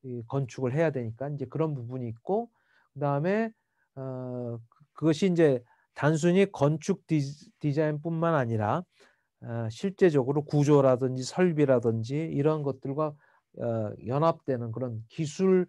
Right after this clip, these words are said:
어, 이 통합 과정이 있고요. 그다음에 최종적으로 종합적으로 이제, 아, 건축, 그 설계를 하는 그런 과정, 이렇게 나눠질 수가 있겠습니다.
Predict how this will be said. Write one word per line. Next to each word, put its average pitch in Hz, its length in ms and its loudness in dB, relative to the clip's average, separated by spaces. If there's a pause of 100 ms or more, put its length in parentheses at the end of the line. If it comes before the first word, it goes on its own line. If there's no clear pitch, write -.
(300)
어, 123 200 -4 (260)
이 156 400 -4
통합 214 340 2
과정이 110 380 -2 (360)
있고요. 135 460 -6
그다음에 160 540 -2 (420)
최종적으로 190 480 4
종합적으로 147 760 0
이제, 131 280 -6 (320)
아, 107 400 -6
건축, 127 640 -2 (260)
그 110 320 -6
설계를 143 480 -2
하는 123 440 -6
그런 113 240 -6
과정, 104 460 -6
이렇게 143 360 -4
나눠질 127 460 -6
수가 123 220 -4
있겠습니다. 98 640 -12